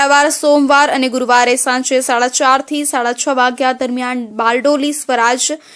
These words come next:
આશ્રમ પાસે પ્રાકૃતિક કૃષિ વેચાણ કેન્દ્ર થકી પ્રાકૃતિક ઉત્પાદનોનું વેચાણ કરી રહ્યા છે, જેને બારડોલી નગરજનોનો પ્રોત્સાહક પ્રતિસાદ મળી રહ્યો છે. તેમના તમામ ઉત્પાદનો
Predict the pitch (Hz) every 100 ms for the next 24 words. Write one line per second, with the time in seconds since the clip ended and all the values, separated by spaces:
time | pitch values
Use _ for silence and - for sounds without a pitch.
0 | - - 254 277 277 330 349 311 294 320
1 | 302 294 277 311 262 311 277 302 - 330
2 | 277 277 302 285 294 269 254 254 277 269
3 | - 262 269 240 247 302 294 339 - 262
4 | - 247 247 254 254 247 233 226 233 262
5 | 254 254 240 233 220 233 233 277 - _
6 | _ - _ - 285 277 277 277 302 320
7 | 330 302 311 339 302 302 302 294 277 269
8 | - 302 302 302 285 262 262 269 262 262
9 | 240 247 254 254 262 - 330 _ _ -
10 | - 269 277 320 370 359 294 285 294 349
11 | 294 - 302 294 302